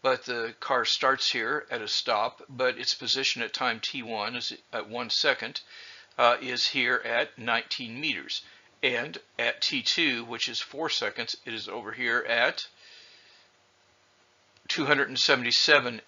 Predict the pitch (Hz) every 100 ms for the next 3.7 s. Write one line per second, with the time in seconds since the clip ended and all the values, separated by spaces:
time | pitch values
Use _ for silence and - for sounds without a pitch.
0 | 120 110 113 71 - - - 123 110 104
1 | - 127 104 65 - - - _ 120 117
2 | 117 127 127 127 - 123 123 139 120 -
3 | 123 120 - - 120 120 165